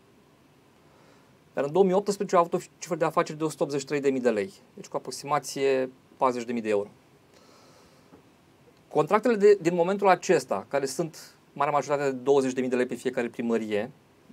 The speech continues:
de consultanță, dar sunt și contracte de patruzeci de mii, chiar și de nouăzeci de mii de lei, în funcție de dimensiunea comunei. Contractele acestea îi asigură în momentul acesta un venit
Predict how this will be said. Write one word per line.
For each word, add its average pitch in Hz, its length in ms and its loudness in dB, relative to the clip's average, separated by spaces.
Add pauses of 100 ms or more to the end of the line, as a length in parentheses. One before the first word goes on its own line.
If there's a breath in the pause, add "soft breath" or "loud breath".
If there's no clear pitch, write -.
(140)
de 120 100 -6
consultanță, 113 840 -4 (580 soft breath)
dar 120 100 -2
sunt - 260 -8
și - 140 -12
contracte 131 300 -2
de 110 100 -6
patruzeci 151 360 -2
de 139 80 -6
mii, 135 120 -4
chiar 123 160 -2
și 117 60 -8
de 120 60 0
nouăzeci 120 340 2
de 107 80 -6
mii 107 100 -6
de 101 80 0
lei, 104 220 0
în 135 60 -12
funcție 127 260 -10
de 120 80 -6
dimensiunea 110 440 -6
comunei. 104 500 -6 (1120)
Contractele 170 360 -2
acestea 165 440 -2 (540 loud breath)
îi 135 80 -2
asigură 160 380 4
în 147 60 6
momentul 147 300 0
acesta 147 580 4 (1300)
un 147 120 -6
venit 135 520 -2